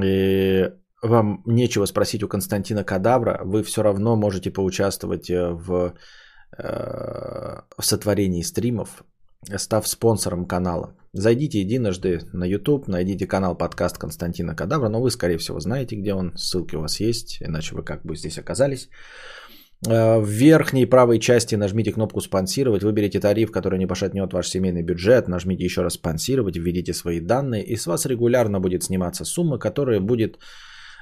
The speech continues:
э, радовать меня, а, э, вам дарить успокоение, что вы участвуете в производстве подкаста. Технический вопрос. Отключаешь фантомное питание на аудиоинтерфейсе при включении, при выключении П К? Нет.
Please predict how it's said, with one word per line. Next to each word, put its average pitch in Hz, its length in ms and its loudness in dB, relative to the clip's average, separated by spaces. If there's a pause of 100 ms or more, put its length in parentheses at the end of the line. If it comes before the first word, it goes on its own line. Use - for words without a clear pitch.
(120)
э, 101 260 4
радовать 107 480 4
меня, 147 440 2
а, 92 320 -2
э, 92 320 2
вам 131 320 0
дарить 104 260 2
успокоение, 101 560 0
что 101 180 -6
вы 120 80 0
участвуете 95 600 -4
в - 60 -16
производстве 85 580 -4
подкаста. - 560 -6 (880)
Технический 180 560 6
вопрос. 175 400 8
Отключаешь 147 580 6
фантомное 139 560 4
питание 127 480 4
на 117 180 6
аудиоинтерфейсе 110 880 4
при 101 140 2
включении, 107 720 2
при 104 200 2
выключении 101 640 2
П 92 160 0
К? 87 360 -2 (840)
Нет. 90 500 0